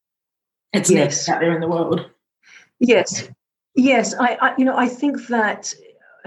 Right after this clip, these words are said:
Speaker 2: you know, we're, we're bandy about these terms, you know, about being authentic and being true to yourself, but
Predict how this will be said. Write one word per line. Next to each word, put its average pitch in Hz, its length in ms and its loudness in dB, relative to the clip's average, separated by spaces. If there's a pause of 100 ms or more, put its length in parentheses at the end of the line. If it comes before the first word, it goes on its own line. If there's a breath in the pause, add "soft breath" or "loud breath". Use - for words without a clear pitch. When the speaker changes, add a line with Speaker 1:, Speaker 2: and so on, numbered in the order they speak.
(140)
Speaker 2:
you 220 140 -4
know, - 20 -4
we're, 214 340 -2
we're 254 320 -12
bandy 247 280 2
about 196 260 2
these 190 220 -4
terms, 180 420 -2
you 180 80 -2
know, 170 100 0
about 165 300 0
being 175 180 0
authentic 165 880 -2 (380 loud breath)
and 165 300 0
being 175 320 0
true 165 340 0
to 165 180 -6
yourself, 156 720 -2
but 190 260 0